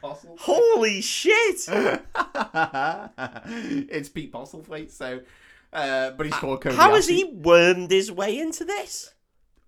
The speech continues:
Speaker 1: I, unbelievable, mate, but it's just, uh, he's great in it.
Speaker 2: That is unbelievable. And do you know what? Hats off to the dead man. I,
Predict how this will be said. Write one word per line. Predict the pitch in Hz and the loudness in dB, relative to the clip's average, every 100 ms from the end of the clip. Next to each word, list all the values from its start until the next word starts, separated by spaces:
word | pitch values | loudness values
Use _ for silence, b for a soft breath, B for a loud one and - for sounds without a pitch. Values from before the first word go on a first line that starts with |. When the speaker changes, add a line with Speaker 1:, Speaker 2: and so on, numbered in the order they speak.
| - | -10
Speaker 1:
I, | 135 156 - _ _ _ - | -4 -4 -4 _ _ _ -8
unbelievable, | 175 165 139 139 147 143 147 | -4 -2 -2 -4 -6 -6 -4
mate, | 147 151 - - | -4 -4 -10 -8
but | 131 | -8
it's | 127 - | -8 -10
just, | 214 - | -14 -8
uh, | 131 123 123 | -4 -2 -2
he's | 123 123 | -6 -10
great | - 120 147 | -10 -10 -10
in | 156 | -12
it. | 123 - _ _ _ - | -12 -16 _ _ _ -6
Speaker 2:
That | 113 - | -6 -6
is | 101 - | -12 -12
unbelievable. | 104 104 101 101 104 104 98 - | -12 -10 -10 -12 -12 -10 -10 -12
And | 110 | -10
do | 151 | -4
you | |
know | 156 | 0
what? | 151 151 147 _ _ _ _ _ _ _ _ _ _ _ _ _ _ _ _ _ _ _ _ - | 2 0 -2 _ _ _ _ _ _ _ _ _ _ _ _ _ _ _ _ _ _ _ _ -20
Hats | - 131 120 - | -6 -4 -4 -6
off | 92 - | -12 -12
to | |
the | 98 92 | -16 -14
dead | 95 92 | -14 -14
man. | 92 92 - | -16 -16 -6
I, | 123 | -4